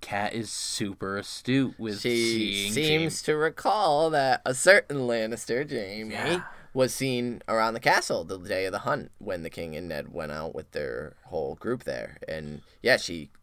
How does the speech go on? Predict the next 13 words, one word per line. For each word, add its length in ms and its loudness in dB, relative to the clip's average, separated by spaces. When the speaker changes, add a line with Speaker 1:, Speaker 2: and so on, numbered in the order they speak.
Speaker 2:
kinda 260 -2
filed 400 2
that 200 0
one 120 -2
away, 320 0
I 80 -4
guess, 240 -10
as 120 -10
a 80 -12
subconscious 640 -8
note. 380 2
And 200 -6
then 360 -10